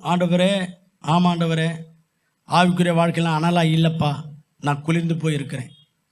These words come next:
அதனால தான் எனக்கு இந்த மாதிரி உலகத்துக்குரிய ஆசைகள் எனக்குள்ள இன்னும் தலை தூக்குது, அல்லது இந்த உலகத்துக்குரிய ஆசைகளை நான் இன்னும் சாகடிக்கலை,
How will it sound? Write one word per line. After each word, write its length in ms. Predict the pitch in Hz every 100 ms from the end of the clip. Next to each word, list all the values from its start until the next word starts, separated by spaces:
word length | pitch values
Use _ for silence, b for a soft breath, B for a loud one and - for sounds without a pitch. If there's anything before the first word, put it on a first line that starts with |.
| _ _ _
அதனால 340 | - 165 180 180
தான் 160 | 202
எனக்கு 200 | 196 180
இந்த 160 | 175 180
மாதிரி 260 | 180 180 175
உலகத்துக்குரிய 580 | 165 185 185 170 165 156
ஆசைகள் 540 | 165 160 165 151 143 127 - - _ _ _ _ _
எனக்குள்ள 400 | - 160 160 175
இன்னும் 300 | 180 196 214
தலை 240 | 208 175 196
தூக்குது, 460 | 185 190 170 127 - - _ _ _ _ _ _ _ _ _ _ _ -
அல்லது 260 | 175 185
இந்த 120 | 180
உலகத்துக்குரிய 600 | 175 185 208 185 202 185
ஆசைகளை 420 | 170 190 185 190 185
நான் 160 | 180
இன்னும் 320 | 180 190 214 -
சாகடிக்கலை, 640 | 170 190 170 131 127 110